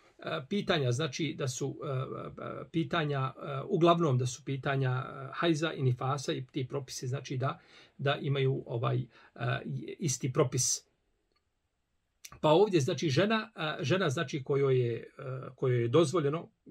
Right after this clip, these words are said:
ili žena, budući da je dozvoljeno, jel, da, da, da ponavlja Kur'an koji je naučila na pamet, a, u stanju hajza, isto tako dozvoljeno je to isto i ženi u stanju nifasa.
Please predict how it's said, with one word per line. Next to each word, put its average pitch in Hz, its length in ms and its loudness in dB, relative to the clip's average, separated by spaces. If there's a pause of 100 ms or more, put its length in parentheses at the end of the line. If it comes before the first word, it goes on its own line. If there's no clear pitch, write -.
ili 117 260 -6
žena, 127 340 0 (260)
budući 120 260 -6
da 113 60 -2
je 110 40 -6
dozvoljeno, 127 420 0
jel, 120 40 2
da, 113 160 -4
da, 110 100 -8
da 110 80 -14
ponavlja 117 500 0
Kur'an 143 300 -6
koji 131 80 -4
je 123 40 -2
naučila 131 280 -4
na - 140 -2
pamet, 175 340 -4 (640)
a, 131 320 2 (160)
u - 500 -4
stanju 127 440 0
hajza, 185 460 0
isto 226 240 2
tako 180 260 0
dozvoljeno 151 420 2
je 135 220 -2
to 147 260 -2
isto 139 380 -4
i 156 80 -4
ženi 131 400 2 (120)
u 170 240 -2
stanju 123 420 0
nifasa. 123 560 0